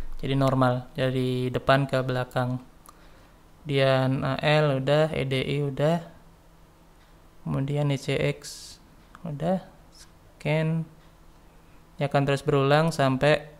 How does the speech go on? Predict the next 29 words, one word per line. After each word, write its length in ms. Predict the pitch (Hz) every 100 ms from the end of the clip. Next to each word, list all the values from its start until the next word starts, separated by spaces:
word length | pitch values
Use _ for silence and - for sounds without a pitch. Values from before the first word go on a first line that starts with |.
| - -
ketemu. 480 | - 135 135 175 - - - - - - - -
Jadi 640 | - 127 127 127 123 127 - - - - -
dia 120 | 147
akan 160 | 139 139
repeat 320 | 135 131 151
kalau 160 | 139 135
belum 160 | 131
ketemu. 400 | 131 127 135 156 - - - -
Kalau 160 | - 131
udah 160 | 131 127
ketemu 320 | 123 135 143 135
dia 120 | 135
berhenti. 360 | 131 123 123 147 - - - - - - - - - - -
Kalau 240 | 131 131
sudah 480 | 123 131 131 147 147
nanti 640 | 131 127 131 147 147 - -
E 100 | 143
D 100 | 135
I-nya 240 | 139 139
akan 80 | 139
bertambah. 640 | 135 131 127 131 156 160 -
Tinggal 240 | 131 127
kita 160 | - 131
kurangkan 480 | 131 127 127 143
E 80 | 135
D 160 | 131 135
I 80 | 139
kurangi 320 | 135 131 135
dengan, 320 | 135 139